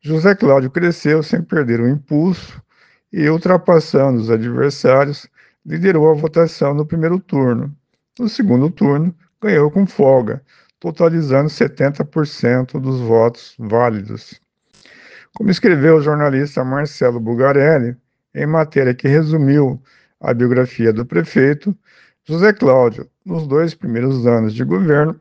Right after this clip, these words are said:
dedicou-se à tarefa de arrumar a casa,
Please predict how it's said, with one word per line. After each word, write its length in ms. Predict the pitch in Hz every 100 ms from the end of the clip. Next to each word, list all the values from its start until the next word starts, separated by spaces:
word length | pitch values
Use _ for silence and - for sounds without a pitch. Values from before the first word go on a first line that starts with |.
| _
dedicou-se 720 | 214 190 196 214 - 143 156 -
à 60 |
tarefa 600 | - 185 123 143 147 135
de 160 | 120 120
arrumar 420 | 139 156 139 135
a 100 | 170
casa, 600 | 175 120 135 127 107 131